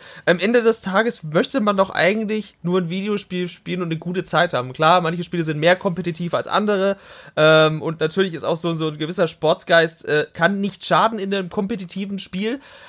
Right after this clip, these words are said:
aber wenn der dann wiederum umschlägt, eben was wir schon angesprochen haben, aufgrund der Mechaniken und wie das Spiel einen quasi belohnt oder die Leistung belohnt, und das machen Spiele ja schon seit Anno dazumal, man wird immer irgendwie mit Punkte kategorisiert, das waren die ersten Spiele, hatten,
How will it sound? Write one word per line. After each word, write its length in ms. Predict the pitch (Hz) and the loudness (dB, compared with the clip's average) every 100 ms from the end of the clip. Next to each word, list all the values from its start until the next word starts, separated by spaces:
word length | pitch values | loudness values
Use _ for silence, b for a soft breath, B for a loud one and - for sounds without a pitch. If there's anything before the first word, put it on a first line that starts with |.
| B | B
aber 260 | 151 165 160 | 0 4 4
wenn 160 | 160 160 | 4 4
der 160 | 165 | 6
dann 140 | 185 180 | 6 4
wiederum 300 | 185 175 165 | 2 2 2
umschlägt, 880 | 185 233 254 - - 147 160 170 139 | 0 0 -4 -8 -4 0 0 0 -6
eben 240 | 156 156 | -6 -2
was 160 | 156 156 | -4 -2
wir 60 | |
schon 100 | 156 | -4
angesprochen 460 | 120 165 170 160 165 | -2 -2 -4 -4 -4
haben, 180 | 156 - | -4 -4
aufgrund 380 | 139 - 175 | -4 -2 2
der 100 | 160 | 2
Mechaniken 540 | 147 143 156 180 180 151 | 2 4 4 2 -2 -6
und 160 | 143 | -6
wie 80 | 156 | -4
das 120 | 160 | -2
Spiel 260 | 156 165 170 | -2 -2 2
einen 260 | 127 156 147 | 4 2 0
quasi 220 | 151 151 | -2 0
belohnt 500 | 151 147 156 196 - | 0 0 2 2 0
oder 160 | 143 151 | -4 -2
die 80 | 151 | 2
Leistung 460 | 143 190 - 165 | 4 4 2 -2
belohnt, 340 | 139 135 156 156 | -2 -2 -2 -4
und 100 | 139 | -8
das 140 | 139 | -4
machen 160 | 147 143 | -4 -4
Spiele 240 | - 143 | -4 0
ja 100 | 131 | 0
schon 140 | 123 127 | 0 -2
seit 140 | 117 | -2
Anno 220 | 123 127 | 0 0
dazumal, 440 | 120 123 - 139 131 | 2 0 0 -4 -4
man 140 | 123 | -6
wird 140 | 135 | -6
immer 200 | 151 165 175 | 2 2 4
irgendwie 240 | 165 160 | 2 0
mit 180 | 147 139 | -4 -2
Punkte 300 | 190 190 175 | 0 0 0
kategorisiert, 640 | 165 160 151 151 151 170 | -2 -2 -2 -4 -2 -4
das 140 | 147 - | -4 -4
waren 100 | 139 | -4
die 160 | 127 | 0
ersten 220 | 147 156 156 | 0 0 -4
Spiele, 320 | 165 160 147 | 0 2 2
hatten, 260 | 143 151 | 2 -4